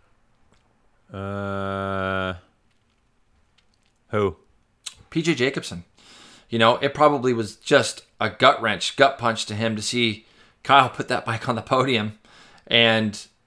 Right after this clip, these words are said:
Speaker 2: and, you know, Kyle does such a good <laughs> job in Atlanta getting that bike on the podium and on P J's bike. And I think, I mean, you could see something special out of him this weekend and Hector Barbera. Maybe they get a little closer on those bikes too. So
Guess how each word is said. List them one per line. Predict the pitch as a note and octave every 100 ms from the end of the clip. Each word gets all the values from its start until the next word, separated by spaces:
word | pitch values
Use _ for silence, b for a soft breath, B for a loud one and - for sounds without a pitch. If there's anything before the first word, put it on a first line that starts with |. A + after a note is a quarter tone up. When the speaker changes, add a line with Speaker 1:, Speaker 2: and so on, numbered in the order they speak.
| -
Speaker 2:
and, | A2 G#2+ G#2+ G2+ - _ _ -
you |
know, | A2+ G#2 -
Kyle | B2+ C3+ B2
does | A2
such | B2+ -
a | C#3+
good | C#3 B2+
<laughs> |
job | A2+ G#2+ E3 B2 A2+ -
in | C#3
Atlanta | C3 A2 C3 D3+ A#2 A2+ B B B B -
getting | C3+
that | C3+ B2
bike | B2+ B2 -
on | B2
the | A2+
podium | B2 C#3 C3+ A#2+ A2+ -
and | A2+ A2 - _ -
on | A2+
P | C3+ D3
J's | C3+ A2+
bike. | A#2+ C#3+ - - _
And | A#2
I | A#2+
think, | C3 A#2+ - _ _ _ _ _ _ _ _ -
I | A2
mean, | B2 A#2 A2+
you |
could | A#2 A#2+
see | C#3+
something | B2+ C#3 - B2+
special | - C3 - B2+
out | B2
of | A#2+
him | C#3
this | D3 -
weekend | B2 A#2+ A#2
and | A2+
Hector | A#2+ -
Barbera. | A2+ A#2 C#3+ B2 A2
Maybe | A2+ A#2+
they | A#2+
get | B2
a | B2
little | B2+
closer | A#2+ B2 B2+ C3
on | B2+
those | A#2+ A#2+
bikes | - B2+ -
too. | - C3+
So | A#2 C#3 B2+ B2